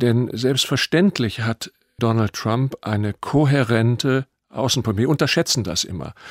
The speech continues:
Wir sagen immer, das ist einfach nur sporadisch, geht hin und her. Nein, er hat eine klare Vorstellung, äh, von der Welt. Die wird nicht, nur nicht von sehr vielen geteilt. Und diesen Konflikt erleben wir.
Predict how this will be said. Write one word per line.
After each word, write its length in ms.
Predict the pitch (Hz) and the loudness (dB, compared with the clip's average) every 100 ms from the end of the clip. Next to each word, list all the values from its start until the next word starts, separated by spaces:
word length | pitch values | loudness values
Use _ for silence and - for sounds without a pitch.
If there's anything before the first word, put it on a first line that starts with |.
| - - | -20 -12
Wir 140 | 92 | -6
sagen 320 | 113 131 135 | 0 0 0
immer, 200 | 120 123 | 0 0
das 200 | 120 117 | 0 -2
ist 260 | - 123 - | -2 -4 -2
einfach 320 | 123 127 117 | -2 0 0
nur 180 | 123 120 | 2 2
sporadisch, 600 | - 117 104 120 127 113 | 0 -2 0 2 0 -2
geht 140 | 123 113 | -4 -2
hin 180 | 117 | 0
und 140 | 110 101 | 0 -2
her. 220 | 120 156 | -2 -4
Nein, 180 | 196 151 | -4 -2
er 100 | 123 | -2
hat 160 | 147 | -2
eine 220 | - 127 117 | -2 -4 -2
klare 460 | - 107 131 165 - - - | -2 0 0 -2 -4 -20 -20
Vorstellung, 720 | - 120 123 - 131 117 117 - - | -6 0 0 0 0 2 0 -2 -4
äh, 120 | 101 | -4
von 240 | - 107 | -2 -2
der 160 | 101 90 | -2 -2
Welt. 400 | 85 90 214 - _ - | -2 0 -2 -4 _ -8
Die 140 | 101 | -2
wird 180 | 113 - | 0 2
nicht, 160 | 135 139 | 0 2
nur 160 | 127 | 2
nicht 160 | 135 - | 2 0
von 220 | - 123 | -2 0
sehr 120 | 117 | 0
vielen 320 | - 131 135 | 0 0 0
geteilt. 560 | 127 - 165 110 - - - - - - | 0 -4 -4 -4 -8 -14 -20 -18 -16 -8
Und 180 | 104 - - | -8 -6 -2
diesen 280 | 131 170 147 | 0 0 -2
Konflikt 600 | 139 113 - 127 - - | -2 -4 -2 -4 -4 -4
erleben 560 | 107 98 110 139 143 | 0 2 2 2 0
wir. 240 | 143 170 | 2 2